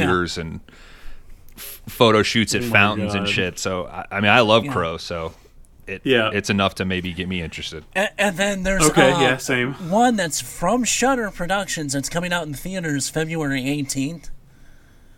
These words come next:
Speaker 3: Uh, it's The Consecration.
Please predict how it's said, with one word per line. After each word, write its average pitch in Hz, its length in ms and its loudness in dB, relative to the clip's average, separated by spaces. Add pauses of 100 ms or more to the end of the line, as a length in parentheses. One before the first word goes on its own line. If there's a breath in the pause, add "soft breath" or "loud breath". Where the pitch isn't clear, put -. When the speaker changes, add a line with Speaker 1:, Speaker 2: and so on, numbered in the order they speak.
(440 soft breath)
Speaker 3:
Uh, 147 360 4
it's 143 280 0
The 135 320 -2
Consecration. 170 920 -2